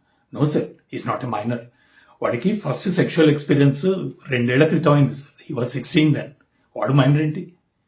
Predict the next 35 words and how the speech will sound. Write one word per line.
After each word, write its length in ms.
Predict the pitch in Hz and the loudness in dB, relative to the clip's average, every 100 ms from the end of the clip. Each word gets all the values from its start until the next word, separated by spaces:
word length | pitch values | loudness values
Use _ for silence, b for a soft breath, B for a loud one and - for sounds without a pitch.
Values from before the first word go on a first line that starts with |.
| _ _ _ _ 139 | _ _ _ _ 2
And 320 | 139 - - | 2 2 -6
ఆ 100 | 123 | -8
అమ్మాయి 280 | 117 131 156 | -4 0 2
వాడితో 300 | 127 - 151 | 4 2 0
పాటు 560 | 147 139 180 175 139 - 135 | -2 -2 0 -2 -4 -8 -4
చిన్నప్పటి 440 | 123 - - 156 | -4 -2 -4 -2
నుంచి 220 | 139 175 | -2 -2
కలిసి 420 | - 123 131 170 | -4 -6 -6 -6
ఆడుకొని 600 | - 104 135 175 143 151 - | -6 -2 -2 0 0 -2 -2
పెరిగి, 500 | 127 135 175 185 - _ _ _ _ _ - | -4 -4 -6 -8 -14 _ _ _ _ _ -12
you 100 | - | -6
know, 120 | 233 - b b _ | -6 -8 b b _
మొన్నటికి 460 | - 113 139 175 175 | -10 -2 0 4 6
మొన్న 220 | 165 180 | 6 6
వాడు, 520 | 170 151 147 123 - - | 6 6 4 0 -6 -8
uh, 220 | 117 - | -8 -8
కంబైన్డ్ 380 | 117 107 151 156 | -10 0 0 2
స్టడీస్ 300 | 170 160 156 | 2 4 2
అంటే 220 | 156 190 | 0 0
వాడితో 340 | 135 135 165 | 2 0 -2
పాటు 240 | - 110 151 | -4 -4 -4
అమాయకంగా 520 | - 113 135 156 151 | -6 -6 -6 -2 2
నమ్మి 280 | 123 151 160 | 2 4 2
ఇంటికి 220 | 143 151 | 2 0
వచ్చింది 280 | 156 127 - | -2 -6 -10
సార్. 520 | - _ _ _ 139 | -16 _ _ _ -6
అట్లాంటి 280 | - 135 120 | 0 0 0
అమ్మాయి 240 | 104 151 | 0 4
మీద 140 | 175 | 6
అత్యాచారం 480 | 151 - - 180 180 | 6 4 2 4 6
చేసినవాడు 360 | 170 - 190 185 | 4 2 0 -2
వాడు 240 | 120 135 | -4 -4
మైనర్ 280 | 120 135 170 | -2 0 2
ఏంటి 160 | 175 - | 0 -2
సార్? 160 | - | -12